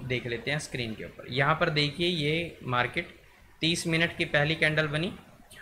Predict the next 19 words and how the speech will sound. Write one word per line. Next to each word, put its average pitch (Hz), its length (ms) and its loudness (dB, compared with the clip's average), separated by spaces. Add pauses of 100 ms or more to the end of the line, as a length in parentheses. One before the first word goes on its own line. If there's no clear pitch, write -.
(120)
और 135 120 6
ये 143 60 6 (100)
आगे 139 280 4
हाई, 147 340 2 (200)
और 131 140 2
ये 127 100 4
market 120 380 0
up 123 160 -4
trend 107 260 -8
में। 110 120 -12 (420)
यहाँ 139 200 6
पर 156 160 2
देखिए, 131 380 0
high 139 320 4
and 160 240 0
low, 175 200 2 (280)
इसके 131 260 -2
बाद 139 280 2
market 120 480 -4